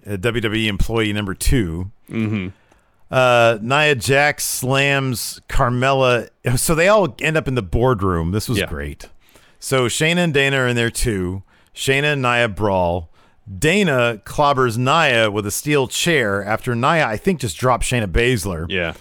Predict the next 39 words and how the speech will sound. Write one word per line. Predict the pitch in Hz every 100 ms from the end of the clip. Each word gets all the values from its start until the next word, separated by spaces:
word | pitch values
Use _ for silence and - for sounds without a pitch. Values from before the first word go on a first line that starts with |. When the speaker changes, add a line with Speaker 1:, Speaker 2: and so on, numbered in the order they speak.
| _ _ _ -
Speaker 1:
Uh, | 123 117 113 104
there's, | 127 151 147 - - _
above | 135 120 208 302 240
the |
boardroom | 151 - 160 190 160 139 131 120
table, | - 165 208 135 107
there's | 95 117 117 107 -
a | 120 98 -
see-through, | - - 226 240 - 160 120
a |
transparent | - 151 139 - 247 196 107
briefcase, | 120 104 - 95 92 -
a |
Money | 110 127 160
in |
the | 170
Bank | 151 156 120
one. | 95
It's | 92
got | 107
the | 101
Money, | 110 120
Money | 110 113
in | 113
the |
Bank | 117 -
logo, | 185 113 98 - - - -
and | 143
it's | 139
filled | - 143 117
with | 120
cash. | - 165 120 - - - - _ -
Now, | 127
seemingly, | - - 240 202 143 120 117
it's | 117 -
just | 131 -
a |
decorative | 113 107 131 131 110 -
thing, | - 208 151 101 95